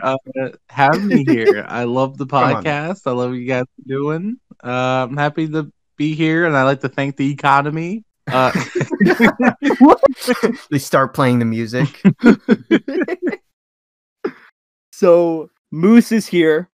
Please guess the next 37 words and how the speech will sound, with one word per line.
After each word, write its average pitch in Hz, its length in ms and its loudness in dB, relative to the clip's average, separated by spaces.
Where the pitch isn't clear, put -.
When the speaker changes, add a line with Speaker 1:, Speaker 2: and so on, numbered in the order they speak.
Speaker 3:
as 143 200 -2
a 151 100 -4
special 165 440 -2
guest 123 440 -6
because 143 340 2
rather 165 300 4
than 156 200 -2
this 151 200 -2
be 147 220 -2
a 135 280 2
conversational 143 880 -4
interview 139 380 0
style 123 420 -4
thing, 123 440 -4
clearly 208 680 4
us 180 240 0
two - 140 -2
knuckleheads 160 760 0
trying 143 440 0
to 120 400 -2
juggle 147 640 6
a 127 440 -4
Q 151 220 -4
and 143 100 -2
A 135 120 0
style 127 360 -2
session 120 400 -6
is 117 200 -8
a 117 100 -4
bad 110 340 -4
idea. 98 520 -10
W-, 120 420 -8
basically, 175 500 -2
he's 165 360 -8
going 160 240 -2
to 147 80 -2
be 135 460 4